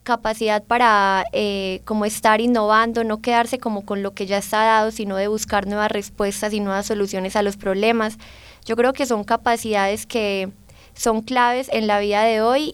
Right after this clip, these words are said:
y que son, digamos, los perfiles que están buscando, digamos, el mercado, las instituciones, las empresas, como ese perfil de una persona que es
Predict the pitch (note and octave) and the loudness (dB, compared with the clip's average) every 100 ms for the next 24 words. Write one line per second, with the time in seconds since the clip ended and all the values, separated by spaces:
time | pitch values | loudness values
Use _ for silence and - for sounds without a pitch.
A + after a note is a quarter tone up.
0 | - A3+ G#3 G3+ F#3+ - A3 G#3+ G#3 A#3+ | -6 -4 -4 -6 -8 -8 -6 -4 -2 2
1 | A#3 B3+ A3+ A3 - G#3+ - B3+ A#3+ B3 | 2 2 0 -2 -2 -6 -4 -4 -2 -4
2 | B3 - A3 G#3 G3+ G#3+ - A3+ G#3+ G#3+ | -4 -8 -6 -4 -4 -4 -2 -2 0 0
3 | G#3+ G#3+ - - - - G#3 G3 G#3+ A3 | 0 -2 -8 -20 -14 -6 -2 -2 -4 -2
4 | A3 G3 F#3+ - A3+ A3+ A3+ A3 G#3+ G#3 | -2 -2 -4 0 2 4 2 -2 -2 -2
5 | G3+ G#3 G3+ - G3 A3+ A3+ A3+ G#3 G3+ | -2 -4 -8 -8 -2 0 0 0 -2 -2
6 | F#3+ G#3 A3+ A3+ A3 G#3+ G#3 A3+ A3+ A3+ | -4 0 0 0 -4 -4 -2 -2 -2 -2
7 | A3 G3+ G#3 A3 A3 G#3+ G3+ G3 G3+ A3 | -2 -4 -2 0 -2 -2 -2 -2 -2 -2
8 | G3 F#3+ | -2 -4